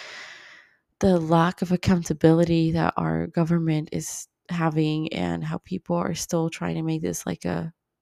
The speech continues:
this side or that side, and how can you believe in this but not that, and, like, this, like, this or that sort of feeling, and it, it just, and I still go about my normal days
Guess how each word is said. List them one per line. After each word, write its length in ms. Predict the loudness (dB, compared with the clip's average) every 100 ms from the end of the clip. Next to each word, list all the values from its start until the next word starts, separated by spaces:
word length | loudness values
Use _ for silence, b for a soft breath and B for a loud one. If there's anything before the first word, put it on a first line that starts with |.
| _
this 200 | -2 -2
side 260 | 0 -2 -2
or 120 | -2
that 240 | 0 -2 -2
side, 380 | -2 0 0 -2
and 180 | -4 -6
how 160 | -8
can 180 | -8 -6
you 340 | -4 -2 -4 -4 B B B B B B B
believe 300 | 4 8 8
in 100 | 4 2
this 200 | 2 2
but 120 | -2
not 240 | 0 0
that, 240 | 0 0 0
and, 100 | 0
like, 200 | -2 0
this, 240 | -4 -2
like, 260 | -4 -4 -10
this 400 | -14 -2 0 0
or 180 | -2 -2 -6 _ -2
that 680 | 2 2 0 -4 -8 -12 -14
sort 260 | -10 -6 -4
of 100 | -4
feeling, 640 | -6 -2 0 0 -4 -6 -6
and 100 | -6
it, 120 | -8 -10
it 80 | -12
just, 380 | -8 -6 -6 -10 B B B B B B B _ -2
and 120 | 0
I 80 | 2
still 280 | 2 2 2
go 240 | 4 4
about 360 | 4 2 0 -2
my 100 | -2
normal 340 | 0 0 0
days 720 | 0 2 2 0 -2 -6 -12